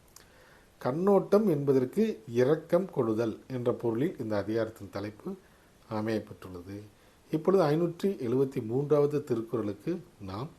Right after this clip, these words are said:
செல்வோம். "பண்ணெண்ணாம் பாடற்கு ஏய்வின்றேல்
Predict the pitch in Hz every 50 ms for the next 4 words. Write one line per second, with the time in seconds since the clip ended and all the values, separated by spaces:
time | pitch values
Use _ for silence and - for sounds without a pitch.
0 | - - - - - 107 92 92 90 87 85 87 90 85 87 - _ _ _ _
1 | _ _ _ _ _ _ _ _ _ - _ _ _ _ _ _ _ _ _ -
2 | 123 123 147 165 175 180 180 180 180 180 180 175 175 185 208 202 - - 127 131
3 | 143 151 151 156 151 151 - - - 185 202 214 208 - - - 107 110 120 127
4 | 135 131 131 123 117 123 120 110 123 117 110 101 107 131 175 190